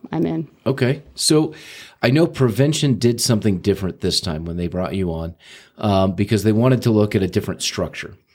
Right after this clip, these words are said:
Speaker 2: So they decided that every Thursday they were gonna meet with the new employees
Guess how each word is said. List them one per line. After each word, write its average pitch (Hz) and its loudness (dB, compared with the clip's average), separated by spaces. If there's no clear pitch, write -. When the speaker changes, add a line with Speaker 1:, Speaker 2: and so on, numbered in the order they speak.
Speaker 2:
So - -2
they 110 4
decided 98 0
that 92 -4
every 120 4
Thursday 95 0
they 90 -4
were 98 -2
gonna 95 -4
meet 92 -4
with 95 -6
the 95 -6
new 98 0
employees 87 -4